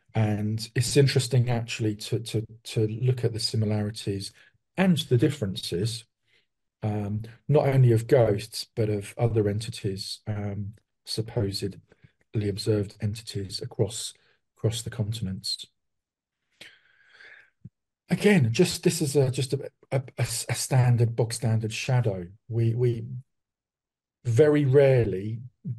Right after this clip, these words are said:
do, you know, do people see full body apparitions. More often than not, there's a strange light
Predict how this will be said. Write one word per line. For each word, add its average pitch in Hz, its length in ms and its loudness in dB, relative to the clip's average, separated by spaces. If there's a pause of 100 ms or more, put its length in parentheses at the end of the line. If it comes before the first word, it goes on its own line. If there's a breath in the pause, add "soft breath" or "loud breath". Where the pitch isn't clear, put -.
do, 117 340 2 (140)
you 123 80 -2
know, 98 300 -2 (160)
do 113 200 0
people 113 340 -4
see 117 360 -2
full - 560 -2
body 113 320 0
apparitions. 107 800 -4 (1200 loud breath)
More 131 320 6
often 113 220 0
than 110 140 0
not, 120 240 0
there's 101 260 -8
a 104 100 -8
strange 104 580 -6
light 107 540 -2